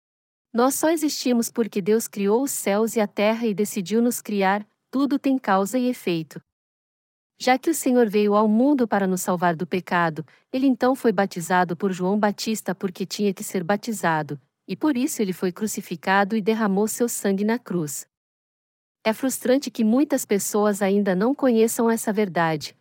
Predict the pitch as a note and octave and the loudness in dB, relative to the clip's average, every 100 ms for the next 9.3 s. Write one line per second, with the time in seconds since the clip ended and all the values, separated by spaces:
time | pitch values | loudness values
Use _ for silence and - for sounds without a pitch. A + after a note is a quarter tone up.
0 | _ - G3+ D#4 C4 A#3 F#3 G#3 G3 F#3 | _ -8 -4 0 0 -2 -2 0 2 2
1 | F#3 F3 F3 - A3+ G#3+ G3 G3+ F#3+ F3+ | 0 0 0 -2 -4 0 -2 -2 -4 -4
2 | E3+ G#3 A3+ A#3 F#3+ E3 G3 F#3 F3 F#3 | -2 -2 -2 -4 -4 0 0 0 -4 -2
3 | G#3 G3+ - B3+ C4+ - C#4+ A#3 C#4 C4 | 0 0 -2 -4 -4 -2 -2 -2 -2 -2
4 | B3 G#3 A3+ G#3+ G#3+ F#3 F3+ A3+ G#3+ A#3 | 0 2 0 0 -2 -2 -6 -6 -2 -2
5 | G#3+ E3+ E3 D3+ C#3+ - _ _ F3+ F#3 | -2 -4 -2 -2 -4 -12 _ _ -2 0
6 | G#3 G3+ F3+ - G3+ A#3 A3 G3 F3+ F3+ | 2 0 -2 0 2 2 0 -2 -4 -6
7 | - G#3 - E3+ D#3 F#3 A3+ G3+ F#3 - | -6 -6 -4 -6 -2 0 0 2 -2 0
8 | G#3+ A#3 A3 G#3 - A3 A3 A3+ A3+ F3 | 2 2 0 -4 -2 -2 0 -2 -2 -4
9 | D#3+ D3 | -4 -6